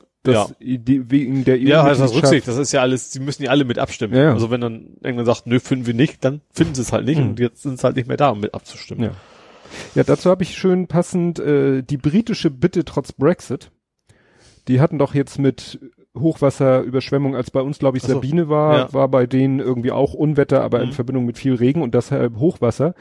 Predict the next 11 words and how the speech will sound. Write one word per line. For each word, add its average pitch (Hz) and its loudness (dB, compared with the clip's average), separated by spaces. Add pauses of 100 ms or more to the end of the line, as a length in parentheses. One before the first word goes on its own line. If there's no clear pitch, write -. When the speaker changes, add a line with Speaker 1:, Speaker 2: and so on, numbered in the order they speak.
Speaker 2:
Ja. 120 -6 (100)
Speaker 1:
Und 135 -2
jetzt 143 2
haben 180 2
sie 175 -2
so, 160 2 (1300)
ähm, 156 -2
gesagt, 156 2
"Naja, 180 2
wir 143 -4
sind 143 -6